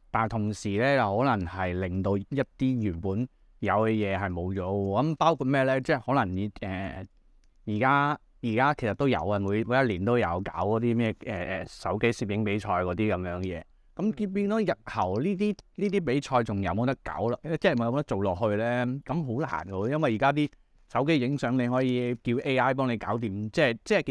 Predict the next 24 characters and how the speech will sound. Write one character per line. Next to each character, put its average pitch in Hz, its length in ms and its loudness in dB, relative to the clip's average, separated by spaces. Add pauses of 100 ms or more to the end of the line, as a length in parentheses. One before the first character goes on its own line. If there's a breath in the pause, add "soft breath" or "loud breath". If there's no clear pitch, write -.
叫 139 180 -4
新， 143 280 -4
即 190 100 0
係 143 60 2
有 113 160 0
啲 135 360 2
嘢 98 40 -6
幫 135 180 2
你 117 60 0
補 110 340 0
啊、 117 80 4
填 95 300 -6
補 98 200 2
啊， 113 160 4
有 104 120 0
啲 123 180 0
唔 95 100 0
靚 95 200 -2
嘅 101 120 -2
位 104 220 0
佢 110 40 -2
幫 117 200 2
你 104 80 0
搞， 92 220 -4